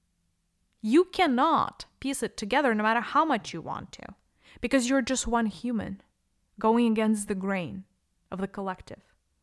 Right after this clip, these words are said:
It's impossible. At all. Period. Full stop. End of story. So instead of fighting with all your might to try to piece together something that is not meant to be pieced together,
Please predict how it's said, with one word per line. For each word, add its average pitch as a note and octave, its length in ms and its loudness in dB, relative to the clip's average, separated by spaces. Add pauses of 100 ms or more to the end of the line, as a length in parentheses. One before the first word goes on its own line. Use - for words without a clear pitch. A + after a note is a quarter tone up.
(320)
It's A#3+ 200 -4
impossible. G#3+ 720 -4 (720)
At G#3+ 160 2
all. G3 360 -2 (300)
Period. G#3 460 -4 (220)
Full A3 200 -8
stop. - 380 -14 (260)
End F#3+ 140 -4
of G3 60 -8
story. - 360 -12 (2750)
So A3 180 0
instead C#4+ 360 0
of B3+ 160 -2 (160)
fighting F#3+ 800 0 (880)
with G#3 200 -6
all C4 220 6
your C#4+ 160 0
might B3 480 -4 (200)
to G#3 100 -6
try B3+ 340 2
to - 240 -8
piece - 360 -8
together G#3+ 380 -4
something G3+ 340 -4
that F#3 120 -6
is F3 120 -8
not F#3+ 220 -4
meant F#3 220 -4
to F#3+ 60 -12
be F3+ 140 -16
pieced - 320 -18
together, F3+ 440 -12